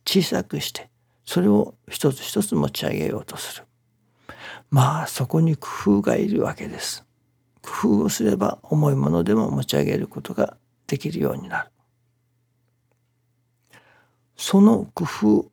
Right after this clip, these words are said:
いわばこれは私どもの心が変わってこなければならない。重いものをそのまま持ち上げようとする思いから、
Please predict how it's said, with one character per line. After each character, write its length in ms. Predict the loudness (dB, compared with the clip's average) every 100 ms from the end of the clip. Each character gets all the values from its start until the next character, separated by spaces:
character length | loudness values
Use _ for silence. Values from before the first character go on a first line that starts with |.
| _ 0
い 100 | 2
わ 120 | 2
ば 280 | -2 -6 -10 _
こ 160 | -4 0
れ 100 | 2
は 320 | 0 -2 -10 _ _
私 600 | -4 -2 -4 -4 -10 -4
ど 120 | 0
も 120 | 0
の 280 | -2 -4 -8 -12
心 440 | -4 0 0 0
が 200 | -2 -4 _ _ _ -2
変 140 | 0
わ 60 | 0
っ 40 |
て 220 | -4 -6 -2
こ 120 | -2
な 120 | -4
け 140 | -4
れ 100 | -2
ば 140 | 0 -2
な 160 | -2
ら 100 | -6
な 80 | -10
い。 40 | -20 _ _ _ _ _ _ _ _ _ 6
重 260 | 10 10
い 60 | 10
も 160 | 8 6
の 140 | 4
を 60 | 2
そ 160 | 2
の 100 | 2
ま 240 | 4 2 2
ま 40 |
持 160 | 0 0
ち 160 | 0
上 100 | 2
げ 100 | 2
よ 180 | 2 2
う 40 |
と 140 | 0 -4
す 180 | -2 -2
る 160 | 0
思 240 | 0 -2 -2
い 100 | -2
か 160 | -6
ら、 180 | -8 -10